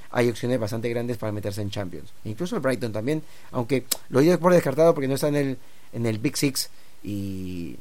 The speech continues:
bueno, realmente el Brighton está haciendo una buena ca-, campaña con Cucurella y demás, y sobre todo haciendo buena campaña en su, en su campo.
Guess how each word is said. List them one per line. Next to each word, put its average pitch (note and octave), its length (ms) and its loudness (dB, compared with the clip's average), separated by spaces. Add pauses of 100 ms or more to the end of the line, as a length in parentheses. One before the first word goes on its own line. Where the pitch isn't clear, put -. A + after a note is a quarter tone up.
(140)
bueno, G2 260 -4
realmente A2 1000 0
el A2 100 -2
Brighton B2 340 4
está A#2 160 0
haciendo A#2 220 2
una A2 40 2
buena C3+ 320 4
ca-, A#2+ 240 -2
campaña A2+ 320 -2
con A2 140 -6
Cucurella A#2 500 -2
y - 20 -4
demás, B2+ 380 -2 (460)
y G#2+ 200 -4
sobre A#2 200 4
todo B2+ 160 8
haciendo B2 560 4
buena A#2+ 240 2
campaña A2 420 -2
en G#2+ 160 -2
su, G2 300 -4
en G2+ 60 -4
su F#2+ 120 -6
campo. F#2+ 320 -4